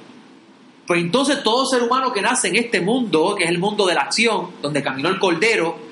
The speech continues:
es hijo de este Adán. ¿Verdad que sí? Ah, pues entonces a eso se refería Mashiach cuando decía el Ben Adán.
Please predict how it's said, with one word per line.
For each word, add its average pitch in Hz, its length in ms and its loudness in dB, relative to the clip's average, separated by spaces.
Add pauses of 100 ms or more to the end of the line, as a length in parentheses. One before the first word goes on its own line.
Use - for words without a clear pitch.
(140)
es 233 320 0
hijo 220 460 2 (200)
de 170 140 2
este 170 160 2
Adán. 156 300 0 (1600)
¿Verdad 220 180 2
que 349 100 2
sí? 311 340 0 (960)
Ah, 160 140 0
pues 285 100 0
entonces 240 240 2
a - 40 0
eso - 60 -4
se 165 120 2
refería 143 340 0
Mashiach 135 300 0
cuando 135 160 0
decía 127 180 0
el 120 60 0
Ben 127 160 0
Adán. 233 300 0